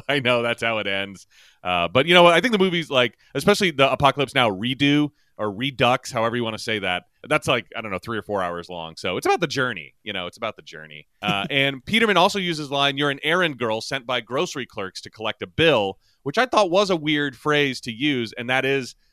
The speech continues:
Speaker 1: a line Marlon Brando says to Martin Sheen in Apocalypse Now. Only says, "You're an errand boy sent by grocery clerks to
Speaker 2: Mm.
Speaker 1: collect a bill." So, yeah. Um, and here's some more trivia and tidbits about the episode. It was inspired by a couple of real events.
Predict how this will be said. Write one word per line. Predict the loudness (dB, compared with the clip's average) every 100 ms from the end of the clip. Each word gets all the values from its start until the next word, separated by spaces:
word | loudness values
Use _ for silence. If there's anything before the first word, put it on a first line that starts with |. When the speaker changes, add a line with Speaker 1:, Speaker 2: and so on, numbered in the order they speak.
| _
Speaker 1:
a | -2
line | 2 2 2
Marlon | 2 0 0
Brando | -2 -2 -4
says | -2 -2 -2 -4
to | -4 0
Martin | 2 0 -2
Sheen | -10 -8 -8 -8
in | -10
Apocalypse | -6 -8 -6 -10 -6
Now. | -2 0
Only | 0
says, | 2 0 0 -6 _ 0
"You're | 0
an | 2
errand | 2 0 2
boy | 4 6 4
sent | -2 -4
by | -6
grocery | -6 -8 -8 -10
clerks | -8 -10 -10 -18 -20 _ -12
to | -8
Speaker 2:
Mm. | -6
Speaker 1:
collect | -8 -10
a |
bill." | -14 -14 -14 _
So, | -10 -8 -8 -6
yeah. | -6 -6 -12 _ _ _
Um, | -4 -2 -2 -6 -6
and | 0 0 0
here's | -2 -2
some |
more | -4
trivia | -4 -4 -4
and | -4
tidbits | -4 -4 -2
about | -4 -2
the | -6
episode. | -6 -6 -6 -4
It | 0
was | 2 2
inspired | 0 2 2 2
by | 0
a |
couple | 0 -4
of | -4 -4
real | -2 0
events. | 0 -2 -4 -12